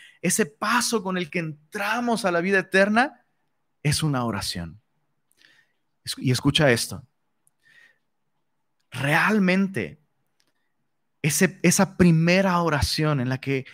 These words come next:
reconocemos a Jesús como nuestro Señor da inicio a una conversación con Dios que debería durar por toda la eternidad. La vida cristiana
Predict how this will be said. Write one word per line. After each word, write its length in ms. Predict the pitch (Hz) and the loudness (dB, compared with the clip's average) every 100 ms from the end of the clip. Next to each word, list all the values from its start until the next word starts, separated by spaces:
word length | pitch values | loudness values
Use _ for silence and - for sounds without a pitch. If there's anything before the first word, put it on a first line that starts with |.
| - | -14
reconocemos 680 | - 131 156 147 180 196 202 | -8 -4 -2 0 0 0 0
a 60 | 190 | 0
Jesús 320 | 165 165 160 | -2 -2 -4
como 220 | 175 160 | -2 -2
nuestro 260 | 151 131 135 | -2 -2 -6
Señor 440 | - 131 131 120 - - - - | -4 -2 -2 -2 -6 -20 -18 -10
da 320 | 127 160 185 | -2 0 2
inicio 720 | 185 170 156 185 185 - 156 | 0 0 2 2 2 0 2
a 60 | 139 | 2
una 280 | 160 160 | 0 -2
conversación 800 | 151 139 131 131 - 127 - 165 | -4 -4 -2 -4 -4 -6 -2 -4
con 220 | 180 180 160 | -2 -4 0
Dios 320 | 151 151 147 - - - | 2 0 -2 -14 -14 -4
que 100 | 120 | -2
debería 420 | 127 127 131 160 | 0 0 0 0
durar 400 | 156 139 143 147 | 0 0 -2 -4
por 220 | 117 123 | -8 -8
toda 640 | - - 147 151 156 151 143 | -8 -6 -2 2 2 2 0
la 120 | 139 | -2
eternidad. 640 | - 117 107 98 87 87 - _ _ _ _ _ _ _ _ _ _ | -4 -6 -6 -6 -8 -12 -18 _ _ _ _ _ _ _ _ _ _
La 140 | 135 | -2
vida 220 | 139 190 - | 0 0 -2
cristiana 680 | 151 - 156 160 156 _ | -6 -4 -2 -2 -6 _